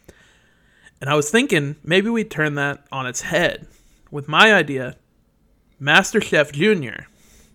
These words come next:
versus Master Chief. So basically,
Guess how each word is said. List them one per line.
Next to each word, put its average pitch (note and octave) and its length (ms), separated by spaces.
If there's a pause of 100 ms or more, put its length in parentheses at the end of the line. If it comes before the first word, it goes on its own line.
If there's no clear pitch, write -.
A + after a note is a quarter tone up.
(420)
versus - 800 (680)
Master C3 400
Chief. - 480
So G3 160
basically, A3+ 840